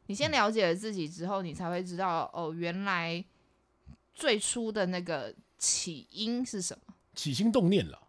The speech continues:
Speaker 1: 对，我觉得你要知道了这个起心动念之后，你才会知道你自己后续应该要怎么做，
Speaker 2: 嗯。
Speaker 1: 跟什么事情对你来说是有影响，你才会比较找得到方向。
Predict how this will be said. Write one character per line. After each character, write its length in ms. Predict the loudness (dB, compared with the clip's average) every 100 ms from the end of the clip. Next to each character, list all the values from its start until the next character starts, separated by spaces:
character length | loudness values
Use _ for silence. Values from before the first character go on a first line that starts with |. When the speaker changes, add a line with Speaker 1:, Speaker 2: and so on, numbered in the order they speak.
| -14
Speaker 1:
对， 220 | -8 -6 -4
我 160 | -6
觉 160 | -4 -2
得 220 | 0 0
你 220 | -2 -2
要 180 | -2 -2
知 260 | -4 -8 -2
道 220 | 0 2
了 100 | 0
这 120 | -2
个 100 | -6
起 180 | -6 -8
心 220 | -8 -6
动 160 | -6 -4
念 180 | -6
之 140 | -4 -4
后， 160 | -4
你 100 | -4
才 200 | -6 -6
会 160 | -4 -6
知 120 | -6
道 160 | -6 -6
你 120 | -8
自 120 | -12 -10
己 120 | -8
后 240 | -6 -6
续 200 | -6 -10
应 120 | -10
该 100 | -10
要 220 | -8 -8 -10 -14 -12
怎 200 | -10 -10
么 140 | -16
做， 340 | -10 -6 -6 -6 -18 -12
Speaker 2:
嗯。 180 | -4 0
Speaker 1:
跟 300 | 2 0 0
什 220 | -4 -4
么 120 | -4 -4
事 200 | -4 -6
情 200 | -6 -6
对 140 | -6
你 140 | -6
来 100 | -8
说 180 | -8 -8
是 140 | -6 -6
有 100 | -8
影 240 | -10 -10
响， 220 | -8 -8
你 100 | -10
才 220 | -8 -4
会 160 | -2 -2
比 140 | -2
较 160 | -4 -2
找 180 | -2 -6
得 80 | -6
到 160 | -6
方 260 | -6 -10 -10
向。 280 | -8 -10